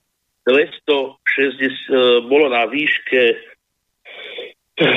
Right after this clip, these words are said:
dvesto deväťdesiatpäť celé osem metra. Presne výška kopca, ktorý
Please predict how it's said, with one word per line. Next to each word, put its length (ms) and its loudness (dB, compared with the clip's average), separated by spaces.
dvesto 680 0
deväťdesiatpäť 720 -2
celé 240 2
osem 320 0
metra. 400 -2
Presne 800 0
výška 640 0
kopca, 580 0
ktorý 480 -2